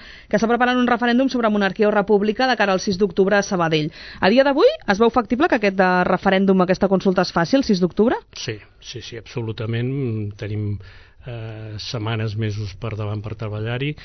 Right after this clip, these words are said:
Speaker 2: Cada vegada hi ha més persones, més organitzacions, eh, més entitats que se sumen a aquesta iniciativa. Encara ens queda pendent fer una propera reunió, eh, després, eh,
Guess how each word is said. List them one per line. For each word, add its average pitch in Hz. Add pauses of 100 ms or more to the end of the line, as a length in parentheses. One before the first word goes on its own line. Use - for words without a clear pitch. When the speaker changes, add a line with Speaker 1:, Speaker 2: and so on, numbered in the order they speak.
(420)
Speaker 2:
Cada 117
vegada 113
hi 113
ha -
més 107
persones, 110
més 107
organitzacions, 107
eh, 104
més 107
entitats 110
que 110
se 101
sumen 110 (400)
a 113
aquesta 107
iniciativa. 107 (220)
Encara 104
ens 104
queda 110
pendent 104
fer 110
una 107
propera 104
reunió, 104 (420)
eh, 107
després, 104
eh, 107